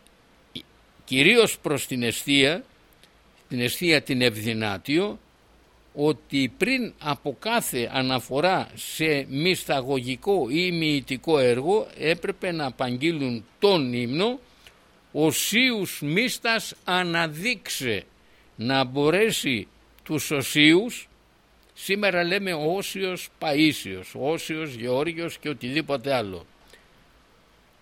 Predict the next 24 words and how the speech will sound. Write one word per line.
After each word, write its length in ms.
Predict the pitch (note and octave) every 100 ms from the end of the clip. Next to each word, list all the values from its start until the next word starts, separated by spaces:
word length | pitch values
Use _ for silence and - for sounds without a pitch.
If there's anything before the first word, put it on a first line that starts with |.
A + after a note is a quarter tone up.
| _
«Τι, 360 | - G4 B3 C#3+
από 240 | C3+ F#3+
πού 200 | F#3+ C#4
προέρχεται 560 | - G3 E3 C3+ C#3 -
η 100 | C3+
λέξη;» 400 | A#2+ A2+ - F3
ρωτάνε 580 | G3 G3+ - C#3+ C3 F3+
και 160 | F3+
δεν 160 | A#3+ C#4+
ξέρει. 420 | - C3 G#2 F2 - _ _ _ -
Ρωτήστε 420 | B3 A#3+ G3+ C3+
τους, 260 | F#2+ G2+ D3+
από 220 | - E3
πού 160 | A3
προέρχεται 500 | - D3 F#3 G#3 G3
η 80 | F#3
λέξη 460 | C3+ G3+ G#3 - - -
όσιος 920 | - G#3 F3 - C#3+ A#2 G#2+ F2+ - - _ _ _ -
και 180 | - D#3+
οσία. 640 | D#3+ - G3+ G3+ B2+ D#2+ - _ _ _ _ _ _ _ _ -
Λένε 320 | D#3 A#3 A#3+
απ' 120 | A3+
την 200 | A#3+ A3+
ουσία. 500 | A3+ - A#3 D3 E2+